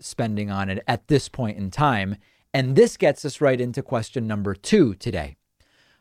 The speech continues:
Uh, with Trump losing, what is next for the Republican Party? This is a question I've received dozens of times over the last week. The tougher question for me about the G O P is what happens in the next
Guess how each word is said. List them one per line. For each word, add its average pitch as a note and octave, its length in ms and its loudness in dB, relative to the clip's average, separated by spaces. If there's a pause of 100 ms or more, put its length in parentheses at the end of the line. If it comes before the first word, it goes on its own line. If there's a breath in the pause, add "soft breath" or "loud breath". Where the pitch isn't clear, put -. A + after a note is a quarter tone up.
(200)
Uh, A#2 160 2
with D#3 240 4
Trump B3 320 2
losing, C#3+ 680 0
what D3 280 6
is E3+ 160 6
next D#3 540 -2
for D3 160 2
the B2+ 100 2
Republican A2 560 0
Party? F2 320 -8
This A2+ 180 -4
is C3+ 120 0
a C#3 40 2
question B2 400 0
I've A2 160 0
received G#2 460 -4 (720)
dozens C3+ 600 4
of - 200 -6
times G2 600 -6
over A#2+ 240 0
the G#2+ 80 -2
last G2 360 -2
week. F#2+ 440 -12 (580 soft breath)
The D3 300 4
tougher C#4 480 2
question G3 640 0
for D3+ 240 0
me C3 340 0
about E3 340 4
the F3+ 80 0
G E3+ 240 2
O E3+ 120 4
P F3+ 560 0
is C3+ 180 -2
what C3+ 160 2
happens C3+ 380 -2
in C3 80 -2
the A#2+ 80 -2
next A#2+ 340 -6